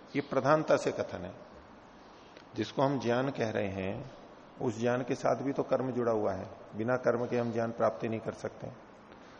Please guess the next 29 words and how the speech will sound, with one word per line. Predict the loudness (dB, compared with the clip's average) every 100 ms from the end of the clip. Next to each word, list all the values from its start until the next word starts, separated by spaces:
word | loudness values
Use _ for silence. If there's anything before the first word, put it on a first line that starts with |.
| -20 -20 -12 -4
इसी | -2 4
तरह | 6 6
से | 4
जो | 2
हम | 2
कर्म | 4 4 4 4
करते | 4 2 2
हैं, | 0 2 0 -4 -6
उसमें | -8 -4 0 4
भी | 4
ज्ञान | 4 4 4
जुड़ा | 6 8
हुआ | 8 8
रहता | 6 6
है, | 2 2 2
करने | 4 4 4
के | 0
साथ-साथ | 2 2 6 4 4
हमें | 2
अनुभव | 2 2 4 6 6
आता | 4 2
जाता | 0 0 -4
है | -10 -12 -18 -20 -20 -20 -20 -20 -6
वहां | -2
भी। | -2 -4 -8 -18 -20 -12 -6
और | -4
इसी | -2
तरह | 0 2
उपासना, | 2 2 6 6 6 2 2